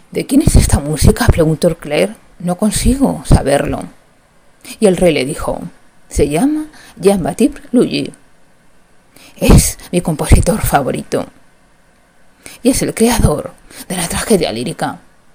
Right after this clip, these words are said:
Se pusieron a bailar los tres, los reyes y Claire. Entonces, Claire se preguntaba cómo iba a salvar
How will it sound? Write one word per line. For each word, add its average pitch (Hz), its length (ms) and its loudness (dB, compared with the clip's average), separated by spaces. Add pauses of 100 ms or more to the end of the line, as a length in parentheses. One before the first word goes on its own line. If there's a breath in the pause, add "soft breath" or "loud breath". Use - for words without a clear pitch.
(880 loud breath)
Se - 160 2
pusieron 170 440 -2
a 165 60 -4
bailar 170 320 0
los 170 220 -8
tres, - 440 0 (220 loud breath)
los 156 180 0
reyes 269 360 -2
y 285 60 -2
Claire. - 360 -4 (1400 loud breath)
Entonces, - 840 -8 (640 loud breath)
Claire - 220 0
se - 80 6
preguntaba 175 560 -2
cómo 175 400 -4
iba 269 420 -4 (320 loud breath)
a - 60 -10
salvar 180 560 2